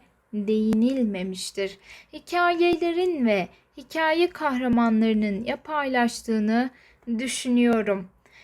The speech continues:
Yazarların tanımadıkları, hemen anlaşılan bir hayatı anlatmaya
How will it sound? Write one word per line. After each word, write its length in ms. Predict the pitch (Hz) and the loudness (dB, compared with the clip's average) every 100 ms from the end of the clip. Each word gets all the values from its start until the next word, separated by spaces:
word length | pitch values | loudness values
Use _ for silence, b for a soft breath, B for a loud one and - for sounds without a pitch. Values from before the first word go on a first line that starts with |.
| b | b
Yazarların 880 | 269 311 311 330 330 320 311 330 359 - _ _ | 0 2 4 2 2 0 0 -2 -4 -8 _ _
tanımadıkları, 1120 | - 294 269 359 370 285 254 254 - 233 226 240 | -10 -6 -2 0 2 2 0 -4 0 2 4 2
hemen 440 | 247 415 427 339 | 0 0 2 2
anlaşılan 840 | 269 240 220 220 - 220 208 196 | 2 2 2 0 0 0 0 0
bir 160 | 208 220 | -2 -4
hayatı 560 | 208 240 247 233 233 | -2 0 2 2 0
anlatmaya 960 | 233 233 247 247 240 - 233 233 233 233 | -4 -2 0 0 -2 -2 0 2 2 0